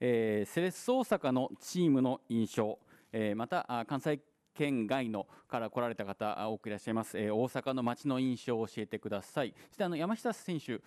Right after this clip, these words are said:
あの、お帰りなさいということで、外から見たセレッソ、どのように映っていたか教えていただければと思います。よろしくお願いします。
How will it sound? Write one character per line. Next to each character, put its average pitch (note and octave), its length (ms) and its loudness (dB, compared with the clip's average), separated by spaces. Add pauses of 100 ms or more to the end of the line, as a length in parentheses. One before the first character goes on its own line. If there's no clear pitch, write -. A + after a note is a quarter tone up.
(220)
あ A#2 140 -2
の、 A2+ 140 0
お A2+ 60 -6
帰 A#2+ 140 -2
り A#2+ 60 -2
な B2 80 0
さ C3+ 120 0
い A#2 60 0
と - 80 -6
い G#2 60 0
う G2+ 40 -2
こ G#2+ 140 -4
と F#2+ 120 -4
で、 G2+ 180 -2 (200)
外 A3+ 320 -2
か B3 160 2
ら A3+ 100 2
見 G#3+ 120 -4
た G#3 100 0
セ - 140 -4
レ C#3+ 80 0
ッ - 20 -2
ソ、 A#2 280 -4 (260)
ど C#3 120 0
の C#3 80 2
よ B2 80 0
う - 20 -2
に A2+ 80 0
映 - 20 0
っ G#2+ 40 -4 (140)
て A#2+ 100 -4
い G#2+ 40 -2
た A2 100 0
か G2 200 -2
教 A2+ 60 -8
え - 40 -14
て A#2+ 80 -8
い - 40 -8
た G#2 100 -4
だ G2+ 120 -2
け A#2 100 -4
れ G#2+ 60 -2
ば G2 100 -2
と - 100 -10
思 G2 120 -4
い F#2 60 -4
ま G2 140 -4
す。 - 240 -18
よ A2+ 80 -2
ろ G2+ 60 0
し - 80 -14
く - 60 -8
お A2 40 -2
願 G2+ 180 0
い G2 40 -4
し - 120 -10
ま G#2+ 160 -2
す。 - 340 -20